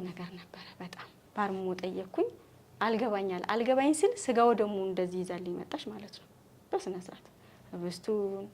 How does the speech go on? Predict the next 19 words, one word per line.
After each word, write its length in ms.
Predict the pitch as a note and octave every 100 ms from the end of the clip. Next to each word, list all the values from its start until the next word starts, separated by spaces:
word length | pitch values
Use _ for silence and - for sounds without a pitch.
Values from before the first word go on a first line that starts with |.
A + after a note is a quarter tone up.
| - - - - - - - -
የቁርባን 460 | F#3+ F#3 F#3 F#3+ F#3+
እንትን 220 | F#3+ G#3
አለች 260 | G#3 -
አይደለ? 260 | B3 B3 C#4+ F4+ - - - G#3+ G3+ F#3+ -
መቀበያዋን 680 | G3 F#3+ G3+ G3 G#3+ B3+ D4+ - -
እሷንም 360 | - - F#3+ F#3
ታቁጭ 320 | F#3+ G#3 D#4
አድርግ። 200 | - G3
«ምን 160 | B3 C4
ላድርግ?» 240 | A#3 A3
ስላት፣ 280 | - - G#4 - - - -
«ተቀበይ» 440 | - F#3+ F3+ F3+ F3+
አለችኝ 360 | F3+ - C#4
ማለት 240 | B3 - -
ነው። 140 | - - - - - - - - - - - - - - - - -
እንደዛ 300 | G#3+ G#3 G3 F#3
አሳየችኝ 520 | - F3+ F#3 - F#3+
ሶስት 280 | F3+ F#3 -
ቀን። 160 | -